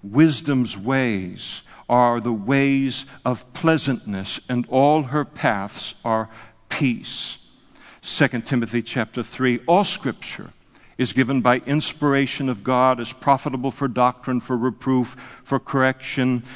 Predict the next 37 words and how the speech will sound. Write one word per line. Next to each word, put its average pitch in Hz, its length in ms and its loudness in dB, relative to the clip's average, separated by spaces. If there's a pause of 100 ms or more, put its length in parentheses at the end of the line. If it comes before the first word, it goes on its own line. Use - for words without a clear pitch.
(140)
for 131 220 2
instruction 127 640 -2
in 127 160 2
righteousness, 120 800 -2 (220)
that 131 140 -2
the 131 100 0
man 135 300 4
of 120 160 -4
God 123 260 2
may 123 180 2
be 127 220 0
complete, 127 640 -2
thoroughly 131 560 2
equipped 120 400 -2
for - 280 -6
every 127 300 0
good 113 280 -2
work." 113 540 -8 (480)
John 113 260 2
chapter 131 380 -2
ten, 131 440 0
Jesus 131 440 0
speaking, 110 600 -4
"I 139 180 6
have 135 280 -6
come 135 280 2
that 120 180 -6
they 135 160 2
may 127 180 0
have 113 260 0
life 120 400 0 (240)
and 120 140 0
that 117 220 -2
they 131 120 4
may 123 260 0
have 117 300 -2
it 113 120 -4